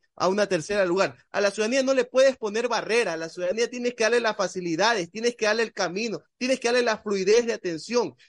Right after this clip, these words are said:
y para eso también existe el Consejo de Participación Ciudadana y Control Social. Ustedes saben qué es Comité de Usuarios, no sé si han escuchado,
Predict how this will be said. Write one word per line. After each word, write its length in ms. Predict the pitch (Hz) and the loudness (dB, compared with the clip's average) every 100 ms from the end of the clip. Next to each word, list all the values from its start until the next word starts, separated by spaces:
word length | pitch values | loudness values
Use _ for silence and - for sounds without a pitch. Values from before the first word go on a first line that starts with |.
| _ | _
y 140 | 208 | -10
para 260 | - 202 202 | -2 0 0
eso 200 | 240 262 | -2 -4
también 380 | 208 190 262 254 | -4 -2 -2 -2
existe 440 | - 262 262 - | -2 -6 -6 -4
el 80 | 214 | -4
Consejo 400 | 185 165 226 226 | -4 0 2 2
de 120 | 208 | 0
Participación 640 | 202 180 - 151 165 208 208 | -2 -4 -6 -4 -4 -2 -2
Ciudadana 300 | 214 214 214 | -2 -2 -2
y 40 | |
Control 300 | 180 156 208 | -4 -4 -4
Social. 400 | 202 180 254 185 - _ | -4 -2 0 0 -6 _
Ustedes 340 | - 180 330 349 | -10 0 2 4
saben 240 | - 311 | 2 2
qué 140 | - 254 | 0 -4
es 120 | - | -2
Comité 360 | 208 180 160 | -2 -2 2
de 100 | 190 | 2
Usuarios, 400 | 170 - 190 151 | 2 2 0 0
no 80 | 147 | -6
sé 140 | 175 208 | -8 -4
si 120 | 202 | -2
han 60 | |
escuchado, 560 | 190 - 147 233 190 143 | -2 -2 0 2 4 2